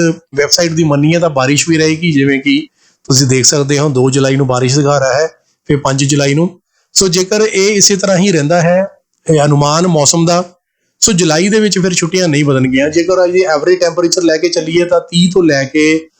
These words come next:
ਚਾਲੀ ਪੰਤਾਲੀ ਦੇ ਵਿੱਚ ਵਿੱਚ ਹੈ ਜਾਂ ਇਸ ਤੋਂ ਘੱਟ ਰਹੇਗਾ। ਸੋ ਜੇਕਰ ਬਾਰਿਸ਼ ਲਗਾਤਾਰ ਹੁੰਦੀ ਰਹੀ, ਸੋ ਟੈਂਪਰੇਚਰ ਘੱਟ ਜਾਏਗਾ ਤੇ ਸਕੂਲ ਖੁੱਲ੍ਹਣ ਦੇ ਵਿੱਚ ਕੋਈ ਵੀ ਪਰੇਸ਼ਾਨੀ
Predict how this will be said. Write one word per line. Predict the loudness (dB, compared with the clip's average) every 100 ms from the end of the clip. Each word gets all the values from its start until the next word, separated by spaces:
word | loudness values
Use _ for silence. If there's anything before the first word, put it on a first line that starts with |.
| _ _
ਚਾਲੀ | -2 -2 0
ਪੰਤਾਲੀ | 0 0 0
ਦੇ | 0
ਵਿੱਚ | 0 -2
ਵਿੱਚ | -2 -2
ਹੈ | 0 0
ਜਾਂ | 0
ਇਸ | 0 0
ਤੋਂ | -2 -4
ਘੱਟ | -4
ਰਹੇਗਾ। | -2 0 0 -2 -6 _ _ _ -4
ਸੋ | -2
ਜੇਕਰ | 0 0 -2
ਬਾਰਿਸ਼ | -2 -2 -2 -2
ਲਗਾਤਾਰ | -2 0 0 -2
ਹੁੰਦੀ | 0 0 2
ਰਹੀ, | 2 0 -4 _ _ _
ਸੋ | -4
ਟੈਂਪਰੇਚਰ | -2 -4 -2 -2 0 -2 -2
ਘੱਟ | -2
ਜਾਏਗਾ | -2 -2 -2 -2
ਤੇ | -2 0
ਸਕੂਲ | 0 0 0 0
ਖੁੱਲ੍ਹਣ | 2 2 2
ਦੇ | 2
ਵਿੱਚ | 0
ਕੋਈ | -2 0
ਵੀ | 0
ਪਰੇਸ਼ਾਨੀ | 0 -2 -2 -2 0 0 0